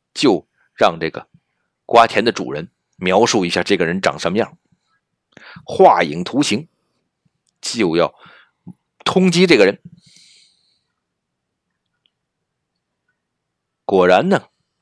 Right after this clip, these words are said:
过了没多久，这个人就被抓到了。抓到了之后，他对杀人的这件事情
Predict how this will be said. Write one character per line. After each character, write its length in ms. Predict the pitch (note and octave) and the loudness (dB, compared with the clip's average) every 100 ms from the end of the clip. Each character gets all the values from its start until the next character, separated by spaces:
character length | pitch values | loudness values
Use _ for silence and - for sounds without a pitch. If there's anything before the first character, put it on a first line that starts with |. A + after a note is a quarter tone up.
| - - | -20 -4
过 220 | A#2+ G2 | 2 2
了 80 | E2 | 2
没 120 | F2 | -2
多 140 | E2+ | -4
久， 300 | F#2 D#2+ - _ _ _ _ _ | -6 -8 -14 _ _ _ _ _
这 200 | - G2+ | 0 0
个 80 | D#2+ | 0
人 220 | C#2+ D#2+ _ _ _ _ _ - | -8 -12 _ _ _ _ _ -6
就 200 | C3 F2 | -2 -2
被 160 | A2+ | -4
抓 300 | - G2+ F2+ | -2 -2 0
到 140 | G2+ - | -4 -10
了。 80 | _ _ _ _ _ _ _ _ _ _ _ _ _ _ _ _ _ _ _ _ _ _ - | _ _ _ _ _ _ _ _ _ _ _ _ _ _ _ _ _ _ _ _ _ _ 2
抓 180 | E3+ F#3 | 4 6
到 100 | E3+ | 4
了 120 | B2 | 4
之 120 | F#3+ | 2
后， 300 | F#3 F#3 - _ _ _ _ | 2 0 -2 _ _ _ _
他 260 | - G#2 G2+ | -2 0 2
对 220 | G#2+ F2+ | 2 0
杀 220 | - G2 | 2 2
人 100 | E2+ | 2
的 60 | E2+ | -2
这 120 | F#2 | -2
件 160 | F2 | -2
事 200 | E2 F2+ | -2 -6
情 120 | D#2+ | -8